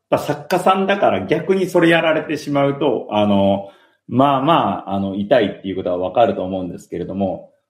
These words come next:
それはきちんとしてほしい。で、僕は必要以上にやる、あの、わーってやりたくはないから、ただ、あの、めちゃくちゃ困りましたっていうことだけお伝えしておきます。で、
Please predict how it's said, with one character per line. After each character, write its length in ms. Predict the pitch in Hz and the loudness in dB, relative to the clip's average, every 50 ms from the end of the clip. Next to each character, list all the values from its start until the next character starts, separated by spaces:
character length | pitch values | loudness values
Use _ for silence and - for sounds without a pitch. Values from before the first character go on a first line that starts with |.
| _ | _
そ 160 | _ - 180 196 | _ 0 2 2
れ 100 | 196 202 | 4 4
は 240 | 208 185 143 - | 4 2 2 0
き 120 | - - - | -2 -10 -8
ち 120 | - 147 | -6 -6
ん 100 | 160 - | -4 -4
と 120 | - 92 85 | -6 -8 -10
し 60 | - | -10
て 100 | - 90 | -10 -10
ほ 80 | 85 | -10
し 280 | - - - 101 101 - | -10 -10 -12 -12 -12 -4
い。 0 | - | 0
で、 280 | 156 165 147 - - - 139 | 0 2 2 0 -2 0 0
僕 200 | 180 175 - 127 | 0 2 2 2
は 100 | 107 101 | 2 2
必 260 | - - - - 156 | 0 -6 -2 2 4
要 140 | 170 165 151 | 4 4 4
以 20 | |
上 100 | 147 123 | 2 0
に 120 | 101 95 | 0 0
や 80 | 98 104 | 0 -2
る、 120 | - - - | -2 -2 -4
あ 100 | 104 101 | -2 0
の、 420 | 101 98 98 98 98 95 - - _ _ _ _ _ _ _ _ _ _ - | 0 0 0 0 -2 -6 -10 -18 _ _ _ _ _ _ _ _ _ _ -4
わ 160 | 107 117 143 | -2 -2 0
ー 100 | 143 135 | -2 -4
っ 40 | - | -4
て 80 | 101 98 | -2 0
や 120 | 98 104 | 2 2
り 80 | 104 - | 2 2
た 140 | 160 156 | 2 2
く 80 | - 135 | 2 0
は 80 | 131 147 | 0 0
な 140 | 202 180 | 2 0
い 140 | 131 104 92 | 0 -2 -6
か 120 | - - - | -10 -12 -10
ら、 360 | 92 95 95 - - - _ _ _ _ _ _ _ _ _ _ _ _ _ _ _ _ _ _ - - - | -8 -8 -10 -10 -12 -18 _ _ _ _ _ _ _ _ _ _ _ _ _ _ _ _ _ _ -12 -4 -2
た 120 | 196 190 | 0 0
だ、 400 | 175 170 170 156 117 101 - - | 2 2 0 0 0 -2 -4 -6
あ 60 | 113 | -6
の、 180 | 113 107 101 - 113 | -6 -6 -6 -6 -2
め 280 | 117 127 165 170 - | 0 2 2 2 2
ち 60 | - 196 | 0 -2
ゃ 60 | 175 | -2
く 80 | - | -2
ち 100 | - - | -2 -4
ゃ 60 | 143 - | -4 0
困 260 | 151 139 131 135 131 | 0 2 4 4 2
り 140 | 131 131 127 | 2 2 2
ま 120 | 127 120 | 0 0
し 80 | - - | 0 -2
た 100 | 90 85 | -2 -2
っ 200 | - - _ _ | -4 -8 _ _
て 80 | 90 | -10
い 80 | 87 87 | -8 -8
う 40 | 87 | -8
こ 100 | 87 87 | -10 -12
と 60 | 87 | -12
だ 120 | - 90 85 | -14 -12 -4
け 120 | - 110 | -2 0
お 120 | 95 90 | 0 0
伝 260 | - - - 87 85 85 | -2 -6 -4 -2 -2 -2
え 160 | 82 - - _ _ _ | -4 -6 -10 _ _ _
し 100 | - - | -8 -4
て 200 | - 98 90 - - | -2 -2 -2 -2 -6
お 100 | 90 - | -10 -8
き 160 | - - 95 | -6 -4 -2
ま 140 | 95 90 87 | -2 -2 -2
す。 200 | - - - - _ _ _ _ _ _ _ _ _ _ _ _ _ _ _ _ - | -4 -8 -16 -18 _ _ _ _ _ _ _ _ _ _ _ _ _ _ _ _ 0
で、 480 | 160 170 143 110 92 - - - - | 2 4 4 2 0 -4 -8 -16 -20